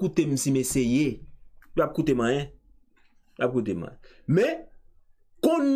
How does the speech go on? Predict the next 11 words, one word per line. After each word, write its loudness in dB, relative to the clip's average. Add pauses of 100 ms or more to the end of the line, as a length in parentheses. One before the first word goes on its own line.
nou 2
wè 2
yon 2
moun 2
rive 2
nan 2
yon 0
pozisyon 2 (1080)
epi 4
lè 4
sa 2